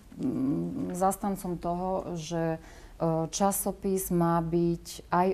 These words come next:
o tej komunikácii, o tom spojení s čitateľom, aby tam bol pevný ten most.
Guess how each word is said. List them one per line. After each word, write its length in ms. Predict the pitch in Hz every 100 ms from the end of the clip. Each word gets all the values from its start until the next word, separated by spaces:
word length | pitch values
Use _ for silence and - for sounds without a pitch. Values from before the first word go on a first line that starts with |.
| 190
o 80 | 170
tej 400 | - 175 170 160
komunikácii, 800 | - 190 180 170 151 160 160 175
o 80 | 165
tom 160 | 175 170
spojení 560 | - 190 185 170 165
s 80 | -
čitateľom, 640 | - 180 180 175 175 170 170
aby 160 | 175
tam 160 | 175 165
bol 160 | 170
pevný 480 | 165 190 185 175 165
ten 160 | 170 165
most. 480 | 165 175 208 -